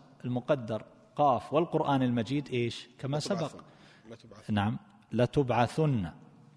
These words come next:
Speaker 1: لتبعثن. آه، فقالوا: "أإذا متنا وكنا ترابا، ذلك رجع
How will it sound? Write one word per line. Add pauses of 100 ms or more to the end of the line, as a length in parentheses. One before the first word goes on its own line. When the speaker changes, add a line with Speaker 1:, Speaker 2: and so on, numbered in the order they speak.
(180)
Speaker 1:
لتبعثن. (1120)
آه، (1700)
فقالوا:
"أإذا
متنا
وكنا
ترابا،
ذلك
رجع